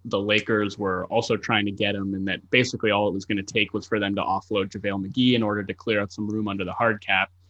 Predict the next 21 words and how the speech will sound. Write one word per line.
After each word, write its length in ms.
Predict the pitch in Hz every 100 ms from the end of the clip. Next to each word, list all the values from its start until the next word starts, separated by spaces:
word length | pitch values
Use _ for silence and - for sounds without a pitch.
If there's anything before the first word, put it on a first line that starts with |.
| _ _ _ 143
And 140 | 127
then, 300 | 113 110 107 - _ _ _ _ _ - _ - -
you 100 | 120
know, 100 | 107
once 240 | 120 -
they 120 | 117
found 580 | - 117 104 101 101 - - -
a 60 |
taker 480 | - - 110 113 95
for 540 | - 107 98 95 98 - _ -
JaVale, 520 | 110 101 104 90 87 - _ _ - _ _ -
uh, 240 | 90 87
it 80 | 87
was 160 | 98 -
pretty 240 | 123 104
much 220 | 98 95
a 60 | 101
done 260 | 98 92
deal. 300 | 90 87 71
So 540 | - - 107 101 101 - _ _ _ - - _ - - _ _ -
it, 220 | -